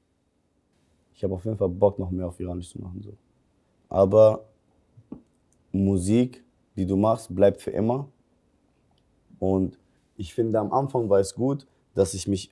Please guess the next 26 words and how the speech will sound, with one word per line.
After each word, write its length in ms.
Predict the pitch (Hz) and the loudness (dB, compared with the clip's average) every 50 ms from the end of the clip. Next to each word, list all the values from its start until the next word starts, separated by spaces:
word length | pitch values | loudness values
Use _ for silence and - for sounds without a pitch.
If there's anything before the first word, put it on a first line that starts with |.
| _ _ | _ _
öffentlich 560 | 123 127 123 - 123 107 101 110 - - - | 8 8 8 6 0 0 0 -2 -2 0 4
auch 260 | 104 107 101 - - | 6 6 6 4 -2
probiert 460 | - - 107 98 98 117 135 131 - 135 | -6 -2 -2 0 4 4 2 2 4 0
habe 180 | 131 131 131 | 2 2 2
mit 160 | 131 131 - - | 0 0 -2 -2
manchen 280 | 123 127 127 - 127 117 | -2 -2 -2 -2 0 2
Sachen. 400 | 123 123 131 - 143 151 165 - _ _ _ _ _ _ _ _ _ | 2 2 2 0 -6 -6 -6 -10 _ _ _ _ _ _ _ _ _
Auf 200 | - 98 - - | -8 -8 -6 -4
Habibi 320 | 104 98 110 117 110 107 | -2 0 0 2 4 4
habe 140 | 107 98 95 | 4 4 2
ich 100 | 101 - | -2 -6
mich 140 | 107 98 - | -10 -8 -6
mit 100 | 107 98 | -4 -2
man-, 220 | 104 101 92 - - _ | -2 -2 -4 -6 -6 _
manchen 300 | 98 104 101 - - 92 | -2 -2 -2 -2 -2 -2
Sachen 240 | 101 101 - 98 | -2 -2 -2 -8
probiert. 440 | - - 101 92 101 101 95 90 - - _ _ _ _ _ | -6 -4 -4 0 2 2 2 0 -2 -12 _ _ _ _ _
Auf 220 | - 101 98 - - | 0 0 0 0 -4
Kiki 260 | - 110 - - 107 | -4 -4 0 2 2
habe 140 | 98 92 92 | 2 2 0
ich 100 | - - | -4 -6
mich 160 | 95 - - | -8 -8 -10
mit 100 | 98 101 | -8 -6
manchen 260 | 104 104 98 - 101 | -4 -4 -4 -2 -2
Sachen 220 | 101 101 - 101 | -2 -2 -2 -6
probiert. 400 | 90 - 101 95 107 101 92 - | -8 -8 -6 -2 0 0 0 -2